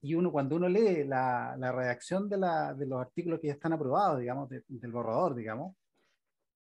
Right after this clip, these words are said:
es que hay una tremenda diferencia porque no, no establece ese, ese, un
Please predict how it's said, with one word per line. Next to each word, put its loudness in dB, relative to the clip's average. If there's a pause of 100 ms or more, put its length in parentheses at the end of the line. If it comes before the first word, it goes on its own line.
(300)
es -4
que -4
hay 4
una 2
tremenda 2
diferencia 2
porque 0
no, 2
no 0
establece -2
ese, -4
ese, -8
un -6